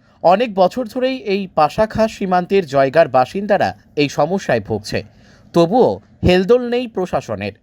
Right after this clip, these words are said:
সরকারি জলের প্রকল্প থাকা সত্ত্বেও এলাকায় সেই কাজ হয়নি।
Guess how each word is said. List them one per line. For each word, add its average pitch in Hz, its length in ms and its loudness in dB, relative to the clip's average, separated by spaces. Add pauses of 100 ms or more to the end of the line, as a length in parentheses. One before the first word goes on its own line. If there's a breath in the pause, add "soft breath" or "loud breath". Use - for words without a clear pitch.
(460 soft breath)
সরকারি 220 520 2
জলের 240 300 2
প্রকল্প 214 480 -4
থাকা 190 340 -2
সত্ত্বেও 202 440 -2
এলাকায় 175 320 2
সেই 165 220 -6
কাজ 143 320 2
হয়নি। 110 380 -4